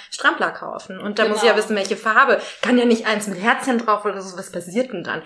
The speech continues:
Speaker 1: Ja, nichts würde dann passieren, aber dann, dann stresst es die Leute anscheinend so. Ich hab das schon voll oft gefragt, ähm, ja, warum ist das denn wichtig für dich?
Speaker 2: Mhm.
Speaker 1: So, hä? Also, wo, wozu brauchst du das denn? Also, ich kann verstehen aus Neugierde,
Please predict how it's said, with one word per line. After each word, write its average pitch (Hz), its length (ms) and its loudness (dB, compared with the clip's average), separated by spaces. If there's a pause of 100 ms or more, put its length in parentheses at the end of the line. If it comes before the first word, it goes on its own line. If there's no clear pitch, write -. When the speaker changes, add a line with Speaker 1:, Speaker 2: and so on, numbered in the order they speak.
(240)
Speaker 1:
Ja, 190 220 0
nichts 220 320 4
würde 175 180 0
dann 165 220 -4
passieren, 185 340 -6
aber 208 320 4 (280)
dann, 208 260 -4
dann 208 180 -4
stresst - 320 -4
es 285 120 -6
die - 100 -12
Leute 170 320 -4
anscheinend 180 560 -8
so. 208 520 -4 (200)
Ich 214 80 4
hab 214 80 4
das 240 180 2
schon 214 140 -2
voll 220 220 0
oft 202 180 0
gefragt, 247 640 -2
ähm, 202 200 -6 (280)
ja, 208 100 -2
warum 220 360 2
ist - 180 -6
das - 100 -8
denn 208 160 -2
wichtig - 480 -4
für - 100 -10
dich? 226 300 0
Speaker 2:
Mhm. - 0 -
Speaker 1:
So, 226 120 0
hä? 254 180 4 (680)
Also, 214 360 -4
wo, 220 260 0
wozu 254 240 -2
brauchst 233 360 2
du 185 60 -4
das 165 200 -6
denn? - 240 -10
Also, 180 300 -8
ich - 180 -14
kann 214 260 0
verstehen 208 300 -6
aus 185 160 -8
Neugierde, 247 440 -2